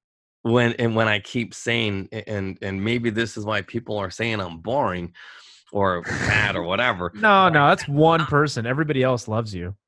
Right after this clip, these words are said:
Speaker 1: No, no, no, no, I don't care. <laughs> I was just making a joke. <laughs> But, but it's the truth. It's like, I cannot s-, stay away from Christianity because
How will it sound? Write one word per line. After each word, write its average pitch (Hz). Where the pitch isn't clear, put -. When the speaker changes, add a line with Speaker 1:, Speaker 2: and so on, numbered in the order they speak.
Speaker 1:
No, 165
no, 151
no, 123
no, 98
I 104
don't 85
care. -
<laughs> -
I 135
was 127
just -
making 107
a 78
joke. 92
<laughs> -
But, 156
but 196
it's 175
the 170
truth. -
It's 143
like, 139
I 143
cannot 175
s-, -
stay -
away 139
from 117
Christianity 127
because 101